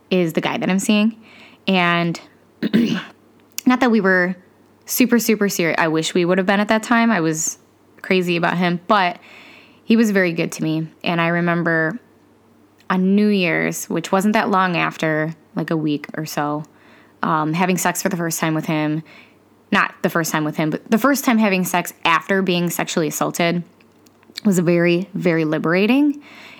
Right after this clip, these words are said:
And I felt like I was finally clean because I felt so dirty. Like, coming home at that day,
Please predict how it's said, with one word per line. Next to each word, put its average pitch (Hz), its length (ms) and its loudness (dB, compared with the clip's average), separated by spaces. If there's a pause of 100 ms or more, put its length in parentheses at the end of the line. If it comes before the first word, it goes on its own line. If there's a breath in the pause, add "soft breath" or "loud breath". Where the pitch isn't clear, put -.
And 175 440 2
I 170 140 -4
felt 160 440 -4 (460 loud breath)
like 180 140 0
I 170 80 2
was 165 160 -2
finally 170 920 -2 (160)
clean - 580 -6 (760 soft breath)
because 170 260 -4
I 180 100 -2
felt - 280 -4
so 196 340 0
dirty. 165 400 0
Like, 156 180 -2
coming 240 240 2
home 185 240 0
at - 160 -2
that 160 220 -2
day, 156 460 0